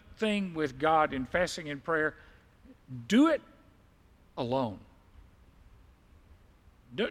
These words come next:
don't make announcements about it. He-, here's,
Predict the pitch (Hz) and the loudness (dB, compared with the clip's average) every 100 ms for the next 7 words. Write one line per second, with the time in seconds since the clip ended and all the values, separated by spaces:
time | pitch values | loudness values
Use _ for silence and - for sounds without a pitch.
0 | 156 220 302 226 262 - 139 151 170 - | 4 6 6 6 2 4 2 2 2 -2
1 | 127 113 117 104 90 107 - - _ - | -10 -12 -12 -14 -14 -18 -20 -20 _ -20
2 | - - - - - - - 233 - - | -20 -20 -20 -20 -20 -20 -4 -4 -2 4
3 | 277 262 - | 6 6 4